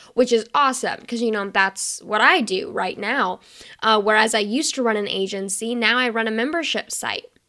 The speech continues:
So if you fall into one of those two categories, this is made for you. Now, if you still have questions on whether this is right for you and you wanna get specific with me,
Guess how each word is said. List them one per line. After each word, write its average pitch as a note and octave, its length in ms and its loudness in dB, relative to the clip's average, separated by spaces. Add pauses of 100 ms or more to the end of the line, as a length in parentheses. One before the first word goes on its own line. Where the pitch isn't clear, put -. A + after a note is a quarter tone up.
(180)
So D#4 220 -4
if C4+ 100 -4
you D4+ 240 4
fall C#4+ 400 2
into C4 260 2
one A3+ 280 2
of C4 120 -4
those A#3+ 280 4
two A#3 200 -4
categories, F#3 840 0 (320)
this B3+ 300 -2
is E4+ 240 -4 (180)
made G3+ 640 -2 (180)
for G#3+ 200 0
you. F#3 420 -2 (220)
Now, C4+ 180 6
if C4 80 2
you C#4 100 2
still D#4+ 300 -2
have E4+ 220 -2
questions B3+ 560 2
on A3+ 180 0
whether A3 180 6
this G#3+ 220 -2
is G#3 140 -6
right G3 240 2
for G3+ 100 -4
you C4 360 -2
and A#3+ 180 0
you G#3+ 80 0
wanna G3+ 260 -2
get G3 220 -4
specific - 680 -4
with B3 240 2
me, B3+ 220 2